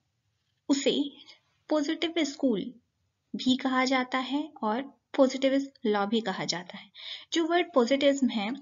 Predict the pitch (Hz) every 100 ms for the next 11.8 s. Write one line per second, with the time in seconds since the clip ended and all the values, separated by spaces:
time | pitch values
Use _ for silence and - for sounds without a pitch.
0 | - - - - 269 254 254 349 320 247
1 | 226 196 254 - - 269 262 285 302 311
2 | - 262 233 269 254 226 240 - - 214
3 | 196 208 240 254 240 - 247 254 240 185
4 | 180 - 185 165 160 - 214 _ _ _
5 | - - - - - - 320 320 - 226
6 | 220 285 302 294 302 285 247 208 269 -
7 | - 330 - 254 254 285 330 320 - 247
8 | - 320 262 285 - _ - 220 202 -
9 | 233 226 214 220 233 277 330 320 311 294
10 | - 240 226 - - 240 240 - 269 269
11 | 277 277 277 269 247 226 185